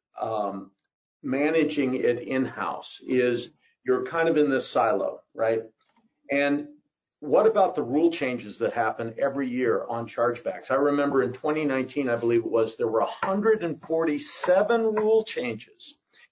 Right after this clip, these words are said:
including Visa, MasterCard, American Express, all that, but also regulatory changes like, uh, S C A, I think, came into,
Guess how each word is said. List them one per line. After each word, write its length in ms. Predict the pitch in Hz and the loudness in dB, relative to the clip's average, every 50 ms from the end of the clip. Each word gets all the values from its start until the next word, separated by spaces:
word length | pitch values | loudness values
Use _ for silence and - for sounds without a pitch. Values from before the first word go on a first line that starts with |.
| _ | _
including 600 | - 135 131 - - 165 170 160 156 147 143 135 | -6 -4 -4 0 2 4 4 6 6 4 4 2
Visa, 300 | 120 135 143 135 - 151 | 2 0 0 0 2 0
MasterCard, 540 | 139 135 135 139 131 - - 143 143 139 143 | 2 2 2 0 -2 -2 2 4 4 4 4
American 300 | 135 135 131 127 131 135 | 2 0 -2 -2 -4 -8
Express, 360 | 131 - - - 131 123 - | -12 -8 -4 -2 -2 0 0
all 180 | 135 123 123 117 | 0 0 0 2
that, 360 | 123 165 180 160 139 - - - - - _ - | 2 2 2 2 2 0 -4 -10 -20 -20 _ -4
but 100 | 135 143 | 0 2
also 720 | 160 185 214 - - - - 165 147 143 147 139 143 - - _ _ | 4 4 4 2 0 2 4 4 6 6 4 4 2 -2 -10 _ _
regulatory 1080 | 127 143 175 196 - 247 214 165 - - - 135 127 127 127 131 127 131 - - - _ | 2 2 2 4 4 2 0 0 -2 -4 -2 0 2 4 4 4 2 0 -4 -8 -12 _
changes 560 | - - 147 139 131 131 123 123 123 120 - - | -10 -6 -4 -4 -4 -4 -6 -6 -8 -8 -4 0
like, 400 | 143 135 139 139 139 135 - - | 2 2 4 2 2 0 0 2
uh, 320 | 143 135 135 139 139 147 - | 2 4 4 4 2 2 2
S 220 | 156 147 147 - | 0 0 -2 -2
C 160 | - 175 175 170 | 0 2 4 6
A, 220 | 175 170 - 123 | 6 6 4 2
I 60 | 120 | 0
think, 320 | - - 139 131 123 - - | -2 -4 -6 -8 -8 -10 -14
came 220 | - - 131 127 | -14 -8 -6 -6
into, 480 | 127 120 120 - - 127 120 117 113 | -6 -6 -6 -6 -4 -4 -4 -4 -6